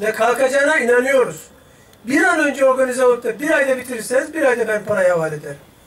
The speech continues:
Yirmi dokuz Ekim nihai tarihtir. Yirmi dokuz Ekim'e kadar hemen organize oluyoruz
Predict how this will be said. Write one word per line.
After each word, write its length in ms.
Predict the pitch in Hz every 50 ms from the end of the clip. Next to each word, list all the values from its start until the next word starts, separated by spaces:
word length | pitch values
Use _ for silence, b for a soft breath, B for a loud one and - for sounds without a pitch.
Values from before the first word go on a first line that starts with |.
| b b b b b b - _ - - - -
Yirmi 340 | 214 254 277 302 311 311
dokuz 340 | 320 320 311 320 330 339 320
Ekim 340 | 294 277 - 330 330 277 254
nihai 500 | 254 254 240 254 269 269 277 294 311 -
tarihtir. 680 | 254 247 240 233 240 247 226 - - 160 131 - - - - - - - - - - - - - - - - - - -
Yirmi 300 | 226 247 285 311 320 311
dokuz 280 | 302 311 - 285 285 277
Ekim'e 320 | 262 247 247 247 247 233
kadar 300 | 226 220 214 202 190 180
hemen 260 | 175 208 254 294 302 302
organize 400 | 302 302 302 302 302 302 311 320
oluyoruz 460 | 320 320 311 311 311 320 339 320